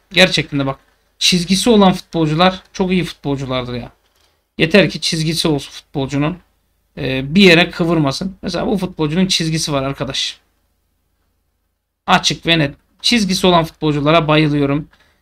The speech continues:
İnşallah Allah gönlüne göre verir.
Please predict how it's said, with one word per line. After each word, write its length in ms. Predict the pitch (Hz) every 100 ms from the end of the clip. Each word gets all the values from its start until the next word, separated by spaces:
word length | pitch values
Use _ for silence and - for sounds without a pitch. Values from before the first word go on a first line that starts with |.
| _
İnşallah 580 | 226 214 170 151 175 170 - _ -
Allah 300 | 143 156 160
gönlüne 300 | 160 151 147
göre 340 | 135 139 156 156 _ -
verir. 360 | 147 147 143